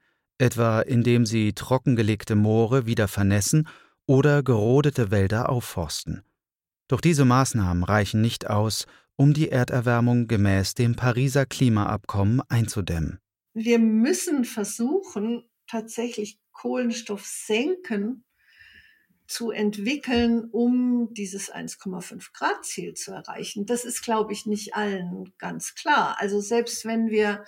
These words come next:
Speaker 2: komplett aufhören, fossiles C O zwei in die Atmosphäre freizusetzen, müssen wir noch C O zwei aus der Atmosphäre rausnehmen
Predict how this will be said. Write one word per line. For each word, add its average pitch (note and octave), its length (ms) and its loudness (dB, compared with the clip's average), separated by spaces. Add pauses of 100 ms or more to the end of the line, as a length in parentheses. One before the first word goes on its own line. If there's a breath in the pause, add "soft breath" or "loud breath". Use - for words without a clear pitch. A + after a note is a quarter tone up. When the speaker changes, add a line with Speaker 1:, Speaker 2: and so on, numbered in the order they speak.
Speaker 2:
komplett G#4 600 -4
aufhören, F#3 840 -8 (460 soft breath)
fossiles G#3 1200 -4
C G3+ 220 0
O G3 40 -4
zwei G3+ 600 -4
in G3 120 -10
die F#3 140 -10
Atmosphäre F#3+ 560 -12
freizusetzen, A3+ 840 -4
müssen A#3 360 -2
wir G3+ 140 2
noch F3 300 -10
C F#3+ 240 -12
O E3+ 60 -10
zwei - 360 -14
aus - 180 -14
der - 120 -16
Atmosphäre - 680 -20
rausnehmen A3+ 800 -8